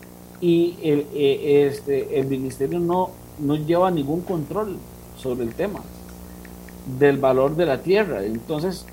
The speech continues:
este, eh, es muy peligroso, diría yo, tratar de aprobar este proyecto tal y cual está. Deberían los señores y señoras diputados entender lo que quiere el Estado realmente enmascarando, eh, este, ese texto como,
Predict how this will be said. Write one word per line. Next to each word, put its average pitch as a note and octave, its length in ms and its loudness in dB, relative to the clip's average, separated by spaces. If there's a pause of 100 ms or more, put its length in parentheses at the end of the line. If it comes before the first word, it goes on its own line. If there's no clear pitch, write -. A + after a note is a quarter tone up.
este, A#2+ 800 -2 (440)
eh, - 160 -6
es D#3 140 6
muy G3 140 2
peligroso, F#3+ 580 2
diría D3+ 240 0
yo, F3 240 0 (220)
tratar C#3+ 400 -4
de F#3+ 100 0
aprobar C#3+ 420 2
este F3 200 -2
proyecto C#3 380 -6 (180)
tal D#3+ 160 4
y E3+ 40 0
cual A#3 200 -4
está. G3 260 0
Deberían C3+ 540 0
los F3 240 0
señores E3+ 420 -2
y - 20 -4
señoras F3+ 300 0
diputados F#3+ 500 2 (640)
entender C#3+ 580 4 (200)
lo C#3 280 4
que A2+ 140 -8
quiere D3+ 320 2
el F#3 80 4
Estado D#3+ 460 2 (400)
realmente D#3+ 580 4
enmascarando, C3+ 960 0
eh, G#2+ 480 0
este, G#2+ 640 -4
ese C3+ 240 -2
texto D#3 400 -4
como, A#2+ 380 0